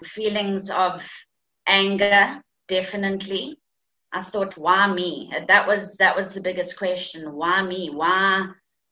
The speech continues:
after all I'm busy going through, uh, how could this have happened to me? And I had to quickly try and, you know,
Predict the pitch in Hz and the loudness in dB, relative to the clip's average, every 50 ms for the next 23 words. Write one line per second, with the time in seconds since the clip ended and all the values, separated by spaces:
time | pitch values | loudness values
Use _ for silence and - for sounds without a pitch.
0 | - - 185 190 185 - 208 185 147 123 - - - 226 233 254 254 - 208 202 | -4 -2 0 0 0 0 2 2 2 2 2 0 2 6 8 8 8 8 6 6
1 | 196 190 - 202 196 196 220 208 185 180 180 180 185 196 202 202 196 - - 170 | 4 2 -2 -4 -4 -4 -4 -4 2 4 6 6 6 4 0 -4 -8 -10 -10 -8
2 | 156 151 135 156 175 220 - _ _ _ _ _ _ _ - - 156 165 165 160 | -6 -6 -6 -8 -10 -14 -18 _ _ _ _ _ _ _ -10 -6 -2 0 0 0
3 | 160 156 156 - - - - - 202 196 208 208 196 202 196 208 - - - 190 | 0 0 -2 -4 -4 -6 -4 0 2 2 2 2 0 -2 -6 -8 -8 -4 -2 -4
4 | 185 185 - 180 175 - 185 175 175 - 185 175 170 170 175 160 160 165 165 233 | -4 -2 -6 -8 -6 -2 -4 -4 -4 -4 -8 -10 -8 -10 -10 -10 -8 -8 -8 -10
5 | 262 - - _ _ _ _ _ _ - 170 180 190 180 202 190 - - 196 - | -10 -12 -18 _ _ _ _ _ _ -4 4 6 6 6 6 2 -2 -4 -10 -12
6 | - - - - 269 254 254 - - 226 185 175 160 151 147 143 _ _ _ _ | -12 -12 -4 0 0 0 0 -2 -10 -8 -8 -6 -6 -8 -12 -14 _ _ _ _
7 | _ _ _ - - 202 190 185 170 160 156 156 151 _ _ _ _ _ _ _ | _ _ _ -6 0 2 2 2 2 0 -6 -10 -12 _ _ _ _ _ _ _
8 | _ _ _ _ _ _ - 170 175 170 160 151 143 131 143 | _ _ _ _ _ _ -6 -4 -2 0 2 0 0 -2 -4